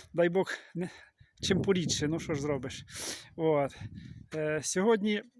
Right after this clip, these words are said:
при нагоді я там, е, ходив по всяких там конторах. Заодно і заходив, е, в страхову. І так як мені багато підписників писали, ось мені, <laughs> а не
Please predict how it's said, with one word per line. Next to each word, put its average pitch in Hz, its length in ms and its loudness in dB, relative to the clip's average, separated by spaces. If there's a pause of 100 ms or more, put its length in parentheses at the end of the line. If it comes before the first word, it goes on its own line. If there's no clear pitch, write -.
(200)
при 196 140 -2
нагоді 180 440 0
я 170 200 2
там, 170 240 -4
е, - 0 - (1080)
ходив 165 380 -4
по 151 60 -10
всяких 139 360 -8
там 139 200 -8
конторах. 196 540 -2 (680)
Заодно 190 440 0
і 170 280 0
заходив, 160 560 -2 (400)
е, 156 100 -8
в 139 80 -8
страхову. 226 560 4 (840)
І 165 100 -2
так 202 220 0
як 185 120 -4
мені 185 200 -2
багато 170 320 0
підписників 151 680 -2
писали, 233 500 2 (840)
ось 214 300 2
мені, 220 360 6 (420)
<laughs> - 440 -10
а 160 100 -4
не 156 200 0